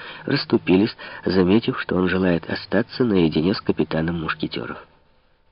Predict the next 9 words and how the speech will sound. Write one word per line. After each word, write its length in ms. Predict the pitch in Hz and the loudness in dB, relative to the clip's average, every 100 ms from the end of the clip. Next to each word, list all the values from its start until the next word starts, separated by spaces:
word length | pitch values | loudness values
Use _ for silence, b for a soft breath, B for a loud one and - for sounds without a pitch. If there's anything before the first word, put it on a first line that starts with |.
| _ _ B B B | _ _ B B B
Король 280 | - 135 180 | 0 4 8
направился 580 | 175 156 156 156 156 139 | 6 6 6 6 6 2
к 100 | - | 4
выходу 420 | 113 110 123 135 - | 4 6 4 2 6
и 80 | |
увел 380 | 131 120 117 131 | 8 8 8 6
Д'Артаньяна 760 | 117 117 - 107 101 110 104 95 | 6 2 4 4 6 4 4 4
из 200 | 80 67 | 2 0
залы 280 | 90 113 | 2 2